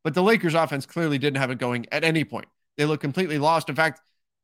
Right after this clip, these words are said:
I said, "This looks like a Y M C A pickup game." It really did. The Rockets are a terrible team. They're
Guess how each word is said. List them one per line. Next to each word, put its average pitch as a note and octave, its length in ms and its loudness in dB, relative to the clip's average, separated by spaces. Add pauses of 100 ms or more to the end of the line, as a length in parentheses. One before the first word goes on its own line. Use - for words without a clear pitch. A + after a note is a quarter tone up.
(160)
I F#3 80 6
said, F3+ 300 2
"This D#3 180 -4
looks E3+ 220 -6
like C#3 180 0
a C3 80 -6
Y C#3 180 -2
M C#3+ 120 -2
C B2+ 160 -4
A A#2+ 40 -2
pickup C#3 320 -10
game." - 200 -18 (420)
It F#3 80 0
really F#3+ 200 4
did. D3+ 160 0
The D#3 60 -2
Rockets C#4 380 -2
are C#3+ 60 0
a B2 60 -2
terrible B2+ 420 -2
team. - 400 -8 (500)
They're E3+ 160 -6